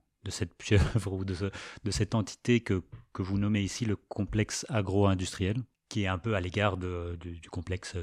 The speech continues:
militaro-industriel ou, ou d'autres complexes, qui, qui veut dire c'est beaucoup de composantes simultanément.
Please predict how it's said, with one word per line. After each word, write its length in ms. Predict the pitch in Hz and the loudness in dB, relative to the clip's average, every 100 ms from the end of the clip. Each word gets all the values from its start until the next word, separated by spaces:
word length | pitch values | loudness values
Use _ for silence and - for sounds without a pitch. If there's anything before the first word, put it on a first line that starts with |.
| 85 | -8
militaro-industriel 1160 | 90 92 90 - 85 87 90 87 - 101 101 | -10 -10 -10 -8 -6 -6 -4 -6 -2 0 2
ou, 160 | 90 120 | 0 0
ou 80 | 107 | 2
d'autres 380 | 104 104 - 92 | 2 0 -2 -6
complexes, 400 | 92 104 110 - | -2 0 0 -2
qui, 180 | - | -12
qui 100 | - | -8
veut 140 | 92 90 | -8 -6
dire 300 | 104 127 120 - - _ _ _ 101 107 _ _ _ _ - | -2 -2 -4 -14 -20 _ _ _ -20 -20 _ _ _ _ -10
c'est 200 | - 107 | -8 -6
beaucoup 480 | 98 123 - 131 123 | -2 -2 -2 -8 -6
de 80 | 107 | -6
composantes 540 | - 104 107 110 113 | -6 -4 -2 -2 -2
simultanément. 1000 | - 107 101 95 90 87 98 123 135 - | -4 -2 0 0 -4 -2 -2 0 -2 -6